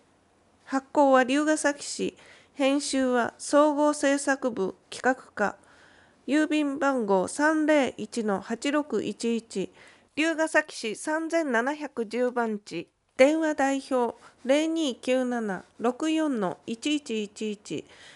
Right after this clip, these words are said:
内線三六三、ファックス零二九七六零の一五八三です。ユーアールエルは、エイチティーティーピーコロンスラッシュスラッシュダブルダブルダブルドッ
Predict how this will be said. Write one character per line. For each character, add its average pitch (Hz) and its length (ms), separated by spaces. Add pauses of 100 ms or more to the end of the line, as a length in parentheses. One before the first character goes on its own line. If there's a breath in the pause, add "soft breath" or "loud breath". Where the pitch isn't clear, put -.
(140 loud breath)
内 254 300
線 240 340
三 311 340
六 302 280
三、 196 340 (720 soft breath)
フ 285 60
ァ 302 60
ッ - 20
ク - 160
ス - 360
零 302 300
二 311 220
九 254 260
七 226 420
六 233 380
零 285 220
の 208 240
一 294 320
五 302 200
八 220 300
三 247 320
で 170 120
す。 - 220 (540 soft breath)
ユ 311 240
ー 302 140
ア - 20
ー 294 60
ル 285 100
エ 277 100
ル 240 140
は、 190 220 (480 loud breath)
エ 330 220
イ 277 40
チ - 160
テ 294 200
ィ - 0
ー 285 100
テ 277 160
ィ - 0
ー 269 60
ピ 269 260
ー 247 80
コ 254 160
ロ 214 100
ン 190 220
ス - 200
ラ 285 120
ッ - 20
シ - 220
ュ - 20
ス - 180
ラ 220 120
ッ 220 40
シ - 140
ュ - 20 (360 loud breath)
ダ 269 160
ブ 294 60
ル 311 140
ダ 285 160
ブ 285 120
ル 277 160
ダ 269 120
ブ 226 120
ル 196 140
ド 196 160
ッ 196 40